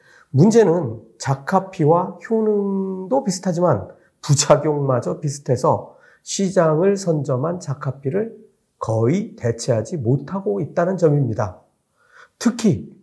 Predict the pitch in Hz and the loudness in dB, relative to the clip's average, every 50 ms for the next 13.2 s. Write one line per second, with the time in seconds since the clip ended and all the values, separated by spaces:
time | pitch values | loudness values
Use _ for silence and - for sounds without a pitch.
0 | _ - - 214 226 220 240 233 226 220 208 175 151 175 175 170 160 156 156 151 | _ 2 4 4 4 4 2 2 2 4 2 2 2 2 2 2 2 0 -2 -2
1 | 151 147 139 131 135 131 160 202 220 - - - - _ _ - - 131 131 143 | -2 -4 -2 -2 -2 0 0 -2 -4 -6 -10 -20 -20 _ _ -4 2 4 6 8
2 | 156 165 175 170 156 127 123 135 147 156 151 139 147 135 127 123 131 131 120 110 | 8 6 6 4 2 2 2 2 0 -2 -2 -4 -4 -6 -6 -6 -4 -4 -4 -4
3 | 104 - - 135 117 98 98 - - _ _ _ - - - _ - - - 226 | -4 0 2 2 2 2 -2 -10 -18 _ _ _ -20 -20 -20 _ -12 -4 -2 -2
4 | 220 - 226 208 190 147 139 131 147 160 160 160 160 143 139 135 131 120 117 110 | 2 4 4 6 6 6 6 6 6 4 2 -2 -2 -4 -2 0 0 0 0 -2
5 | - - 151 165 170 165 147 123 - 156 175 190 196 - - - 123 117 127 113 | 2 2 4 4 4 2 0 -2 -2 -2 -4 -4 -6 -10 -10 -8 -6 -2 -2 0
6 | 104 180 196 - - - _ _ _ - 214 214 - - - 196 190 180 156 135 | 0 -2 -4 -6 -10 -18 _ _ _ 0 0 0 0 -8 -2 -2 0 0 0 -2
7 | 123 120 113 110 107 113 127 170 196 190 - - - _ _ _ - 180 165 156 | -2 -2 -2 -2 -2 -2 -2 -2 -2 -4 -8 -14 -20 _ _ _ -2 0 2 2
8 | 135 127 - - - 131 117 - - 165 170 170 - - 151 143 147 147 165 185 | 2 0 -4 -6 -8 -8 -8 -6 -6 -10 -10 -8 -2 2 4 4 4 4 2 0
9 | 190 180 180 - 160 185 202 202 180 131 117 107 104 113 117 98 - _ _ _ | 0 -2 -2 -2 0 0 2 2 0 0 -2 -4 -6 -10 -12 -16 -18 _ _ _
10 | _ _ _ _ _ - - - - - - - - 247 247 - 254 233 202 151 | _ _ _ _ _ -20 -20 -20 -20 -18 -12 -6 -4 -4 2 6 6 6 8 8
11 | 139 131 165 208 214 208 202 185 180 175 165 143 - - 143 143 147 139 127 120 | 6 6 6 6 4 2 -2 -2 0 0 0 0 0 0 0 0 0 0 -2 -2
12 | 113 131 160 143 101 92 92 - - _ _ _ _ _ - - 233 233 185 151 | 0 0 0 -2 -2 -4 -8 -14 -20 _ _ _ _ _ -4 0 2 2 4 4
13 | 151 147 123 - | 4 2 2 0